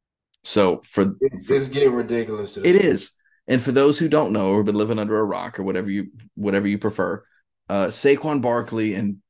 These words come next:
Speaker 1: uh, Josh Jacobs, arguably the two offensive catalysts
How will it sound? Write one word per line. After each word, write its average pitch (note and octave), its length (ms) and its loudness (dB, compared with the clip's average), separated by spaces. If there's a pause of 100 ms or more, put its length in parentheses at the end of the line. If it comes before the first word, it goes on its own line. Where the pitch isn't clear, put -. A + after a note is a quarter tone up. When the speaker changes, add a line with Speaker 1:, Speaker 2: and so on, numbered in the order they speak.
Speaker 1:
uh, F2+ 320 -4 (240)
Josh A2+ 320 -6
Jacobs, F#2+ 520 -8 (100)
arguably A#2 720 2
the G2+ 120 2
two A2+ 380 0
offensive G#2 460 -2
catalysts F#2 600 -4